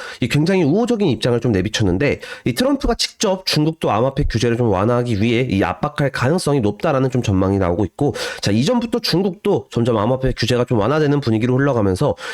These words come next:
이 중국계 코인들이 굉장히 많이 나오고 있고요. 이 알트코인 순환매에 저스틴 선의 트론이나 뭐 비트토렌트, 그리고 저스트와 그리고 썬코인까지 이렇게 급등이 나와주고 있는 상황입니다. 자, 그래서 오늘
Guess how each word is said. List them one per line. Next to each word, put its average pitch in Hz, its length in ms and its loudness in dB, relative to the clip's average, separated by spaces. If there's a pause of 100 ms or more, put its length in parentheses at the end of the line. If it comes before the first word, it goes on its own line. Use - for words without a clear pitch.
이 110 100 0
중국계 226 540 0
코인들이 226 400 0
굉장히 113 240 2
많이 107 340 2
나오고 92 300 2
있고요. 139 320 -2 (240)
이 120 80 0
알트코인 226 640 -2
순환매에 214 680 2
저스틴 165 440 -2
선의 185 240 0
트론이나 143 480 0
뭐 104 120 -2
비트토렌트, 131 640 -2 (240)
그리고 113 160 0
저스트와 147 540 -2
그리고 123 160 0
썬코인까지 220 760 0
이렇게 139 220 0
급등이 117 400 0
나와주고 92 420 0
있는 90 160 2
상황입니다. 90 600 0 (320)
자, 117 100 -2
그래서 131 280 0
오늘 151 520 0